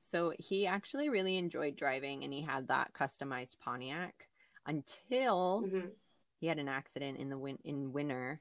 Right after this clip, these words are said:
Speaker 1: in Colorado. He was trapped inside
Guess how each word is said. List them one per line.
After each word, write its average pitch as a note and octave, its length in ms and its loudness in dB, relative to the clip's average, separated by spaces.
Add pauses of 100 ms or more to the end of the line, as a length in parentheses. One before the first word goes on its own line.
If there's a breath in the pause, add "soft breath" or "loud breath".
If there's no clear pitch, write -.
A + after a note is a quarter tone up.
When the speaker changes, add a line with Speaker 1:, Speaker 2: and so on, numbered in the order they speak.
(300)
Speaker 1:
in B2+ 160 -6
Colorado. A#2+ 840 0 (580 loud breath)
He D#3+ 440 0
was D#3 240 0
trapped - 440 0
inside C#3+ 640 -2